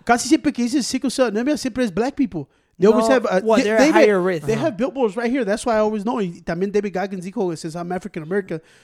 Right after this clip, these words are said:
Speaker 1: Sickle cell, me dijo así. That's why he said, "I was gonna take the note and say, fuck it." They gave
Speaker 3: Mm-hmm.
Speaker 1: me an excuse. But then I knew in my heart that I fucking failed.
Speaker 2: I don't know about you, mister.
Speaker 1: Yeah, why not?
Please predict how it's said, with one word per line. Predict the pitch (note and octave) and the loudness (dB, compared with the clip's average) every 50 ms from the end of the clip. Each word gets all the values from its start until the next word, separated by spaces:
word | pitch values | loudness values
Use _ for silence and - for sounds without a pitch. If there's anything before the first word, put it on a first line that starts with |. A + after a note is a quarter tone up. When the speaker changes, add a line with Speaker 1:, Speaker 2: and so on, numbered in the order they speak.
| _ _ | _ _
Speaker 1:
Sickle | - - F#3+ - G3 F3 E3 D#3+ | -10 -10 -8 -6 -4 -4 -4 -6
cell, | D3 E3+ G3 F#3+ - | -6 -6 -6 -6 -6
me | F#3 E3+ F#3 | -8 -6 -4
dijo | F#3+ F#3+ | -6 -6
así. | D#3 - - G3 F#3+ D#3+ | -8 -8 -10 -10 -10 -12
That's | _ - D#3+ E3 F3 F3+ - | _ -8 -4 -2 -2 -2 -2
why | - F3 E3 D#3 D3+ - _ | -4 -4 -4 -4 -6 -8 _
he | D#3 D3+ | -20 -10
said, | - G3 F3+ D#3 _ _ _ _ _ _ | -6 -6 -6 -6 _ _ _ _ _ _
"I | D#3 | -6
was | E3+ F3 | -6 -4
gonna | - F#3+ E3 | -4 -4 -6
take | D#3 - F#3+ F3 _ | -4 -4 -6 -6 _
the | F3 | -6
note | D3+ D#3 E3+ F#3 F3+ | -4 0 0 0 0
and | E3+ D#3 D3+ | -2 -4 -6
say, | - F3+ E3 | -6 -8 -8
fuck | D#3 _ G#3 G3 - - | -8 _ -10 -10 -10 -12
it." | D3 - _ _ | -16 -16 _ _
They | D#3 E3 | -12 -12
gave | C#3+ B2+ F3+ | -8 -8 -8
Speaker 3:
Mm-hmm. | F3 F3 | -6 -4
Speaker 1:
me | E3+ | -4
an | D#3 | -6
excuse. | D3 - - - - G3 F3+ D3+ - _ _ _ _ _ _ _ _ | -6 -10 -16 -12 -10 -10 -10 -10 -12 _ _ _ _ _ _ _ _
But | - E3 D#3 | -8 -6 -4
then | E3+ E3+ E3+ E3+ | -4 -4 -4 -6
I | E3 E3 | -6 -6
knew | E3 F3+ | -4 -4
in | F3+ D#3+ | -4 -4
my | D#3 D3 | -6 -8
heart | B2 D#3+ E3+ D#3 C#3+ | -6 -6 -6 -6 -6
that | D3 C3+ | -8 -10
I | D3 | -10
fucking | D3 - - D#3 - C#3+ B2 | -10 -10 -12 -12 -10 -14 -12
failed. | - E3 D3 - _ _ _ _ _ _ | -12 -12 -14 -14 _ _ _ _ _ _
Speaker 2:
I | - G#3+ | -6 -4
don't | A3+ G#3+ F#3+ | -4 -2 0
know | F3+ | -2
about | F3 D#3+ E3+ D#3+ D#3 - - | -2 -2 -4 -8 -8 -8 -6
you, | - F3 | -6 -6
mister. | E3 D#3 D3+ D3+ - - - D#3 D3+ - _ _ _ _ - - | -6 -6 -10 -10 -12 -14 -14 -14 -14 -16 _ _ _ _ -16 -12
Speaker 1:
Yeah, | C#4+ D4+ | -12 -10
why | D4+ D#4 F4 | -8 -8 -8
not? | F4 F#4 D#4 | -8 -8 -10